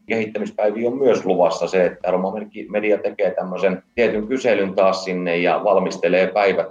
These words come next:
siten, että, että ne pystyy mahdollisimman tehokkaasti palvelemaan sitten näitä romanijärjestön edustajia, romanityön parissa työskenteleviä. Mutta tietysti se, että me halutaan pohjana pitää kaikessa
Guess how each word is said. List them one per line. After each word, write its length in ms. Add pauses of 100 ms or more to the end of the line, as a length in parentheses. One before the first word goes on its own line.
(160)
siten, 440
että, 500
että 220
ne 200
pystyy 340
mahdollisimman 540
tehokkaasti 640 (100)
palvelemaan 720
sitten 500 (440)
näitä 460 (180)
romanijärjestön 1040
edustajia, 920
romanityön 920 (200)
parissa 420
työskenteleviä. 1120 (400)
Mutta 500
tietysti 420
se, 260
että 360
me 100
halutaan 560
pohjana 480
pitää 420
kaikessa 360